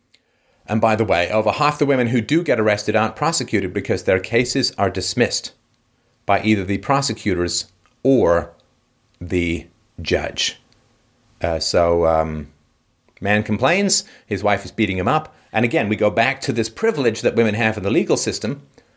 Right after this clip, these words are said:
Uh, it's called the, uh, slang for cat pass, <laughs> if you want to, uh, look it up. But, um, they're just dismissed. It's like, "Oh,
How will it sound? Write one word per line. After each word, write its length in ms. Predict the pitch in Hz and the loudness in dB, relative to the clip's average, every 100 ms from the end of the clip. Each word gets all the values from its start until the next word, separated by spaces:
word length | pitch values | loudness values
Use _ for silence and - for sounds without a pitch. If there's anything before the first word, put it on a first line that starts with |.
| _ _ _ _ _ _ - | _ _ _ _ _ _ -4
Uh, 180 | 101 98 | 0 0
it's 160 | 110 - | 0 -2
called 320 | 175 160 - | 0 0 2
the, 280 | 127 110 95 | 2 4 4
uh, 320 | 85 82 80 | 4 2 -2
slang 380 | - 123 120 117 | -2 0 2 2
for 140 | 104 | -2
cat 420 | - 123 110 - - _ | -2 -4 -2 -4 -12 _
pass, 560 | - 104 90 - - - | -6 -2 0 0 -2 -6
<laughs> 40 | |
if 160 | 101 - | -10 -6
you 80 | 95 | -4
want 200 | 92 - | -4 -4
to, 200 | 98 87 | -2 0
uh, 80 | 90 | 0
look 240 | 95 98 | -2 0
it 80 | 107 | 0
up. 240 | 98 - - - - - - | -2 -4 -20 -20 -20 -20 -10
But, 360 | 101 98 - 110 | 0 0 0 0
um, 440 | 95 90 87 78 _ _ _ _ _ _ - | 2 0 -4 -8 _ _ _ _ _ _ -4
they're 160 | - 185 | 0 0
just 200 | 175 - | 0 -2
dismissed. 480 | 175 269 285 - - | 0 2 2 -4 -16
It's 80 | - | -10
like, 120 | 101 - | -8 0
"Oh, 460 | 170 143 117 98 | 2 4 2 0